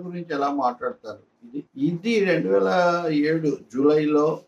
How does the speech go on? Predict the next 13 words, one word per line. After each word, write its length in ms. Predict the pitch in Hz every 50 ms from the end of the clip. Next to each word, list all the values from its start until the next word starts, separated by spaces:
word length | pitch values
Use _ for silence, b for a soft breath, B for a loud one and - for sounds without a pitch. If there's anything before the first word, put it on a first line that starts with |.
| _ _ _ _ _ -
ఆంధ్రప్రదేశ్ 520 | 156 143 151 156 151 151 147 147 147 143 -
శాసనసభలో 720 | - 127 127 - - 170 160 156 - 151 147 143 143 -
జరిగిన 340 | 131 131 131 131 135 135 135
దాని 240 | 131 131 127 123 123
మీద 260 | 117 120 131 135 143 147 - _ _ _ _ _ _ _ _ _ _ _ - -
రాజశేఖర 440 | 127 139 139 135 165 151 - - 147
రెడ్డి, 180 | 143 139 143
చంద్రబాబు 680 | 135 - 135 127 127 135 117 107 123 123 123 - -
మధ్యలో 340 | 120 117 - - - 151 147
వివాదం 400 | 135 131 127 131 131 127 127 123
మీద 120 | 123 120 113
రాసింది 540 | 113 117 120 - 156 160 92 98 92 -
గమనం. 400 | 131 135 139 147 156 156 151 156